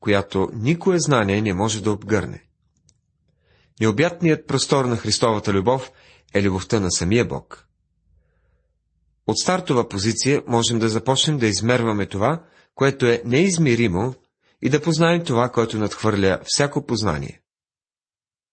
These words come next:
Това е един от многото парадокси в живота на вярващия. Говори се за широчината.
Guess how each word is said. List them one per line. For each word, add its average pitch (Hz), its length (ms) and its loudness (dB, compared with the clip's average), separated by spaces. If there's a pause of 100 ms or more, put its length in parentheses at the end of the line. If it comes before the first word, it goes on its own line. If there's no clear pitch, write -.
(1200)
Това 113 160 0
е 113 40 4
един 113 200 2
от 98 140 -2
многото 165 380 2
парадокси 120 560 0
в 101 40 -2
живота 90 400 0
на 90 140 -4
вярващия. 87 640 -2 (3500)
Говори 185 340 2
се 165 160 2
за 127 300 0
широчината. 123 800 0